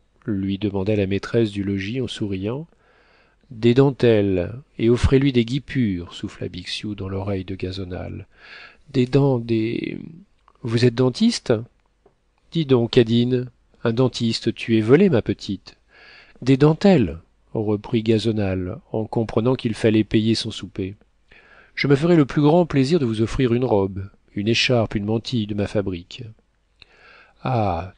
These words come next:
trois choses ? Eh bien, vous êtes plus gentil que vous n'en avez l'air, » répliqua Carabine. «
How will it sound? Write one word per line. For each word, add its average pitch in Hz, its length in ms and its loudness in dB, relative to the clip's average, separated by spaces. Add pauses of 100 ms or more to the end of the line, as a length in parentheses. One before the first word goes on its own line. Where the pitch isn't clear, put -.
trois 147 280 2
choses ? 135 560 -2 (180)
Eh 139 120 0
bien, 104 260 -6 (220)
vous 107 120 -4
êtes 110 100 0
plus 127 120 -6
gentil 120 320 -2
que - 100 -4
vous 113 120 -2
n'en 110 140 0
avez 101 220 2
l'air, » 104 440 2
répliqua 95 520 -8
Carabine. « 92 640 -10